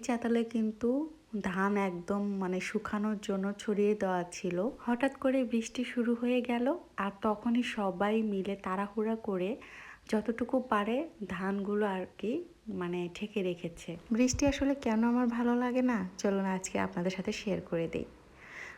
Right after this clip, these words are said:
আসলে বৃষ্টি ভালো না লাগার কারণ হচ্ছে কেন জানি যখন আমার মনটা এত খারাপ থাকে কোনো কারণ ছাড়াই, আর তখনই যদি বৃষ্টি শুরু হয়ে যায়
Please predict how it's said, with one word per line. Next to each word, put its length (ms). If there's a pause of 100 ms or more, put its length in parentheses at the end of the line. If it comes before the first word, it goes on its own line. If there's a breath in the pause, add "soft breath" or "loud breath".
(160)
আসলে 300 (160)
বৃষ্টি 280 (180)
ভালো 240 (100)
না 60 (100)
লাগার 260 (120)
কারণ 260 (100)
হচ্ছে 260 (140)
কেন 140 (120)
জানি 180 (140)
যখন 280 (100)
আমার 160 (100)
মনটা 280 (140)
এত 160 (220)
খারাপ 240 (140)
থাকে 240 (160)
কোনো 160 (140)
কারণ 220 (120)
ছাড়াই, 340 (760 loud breath)
আর 60 (120)
তখনই 400
যদি 180 (120)
বৃষ্টি 280 (100)
শুরু 260
হয়ে 260
যায় 180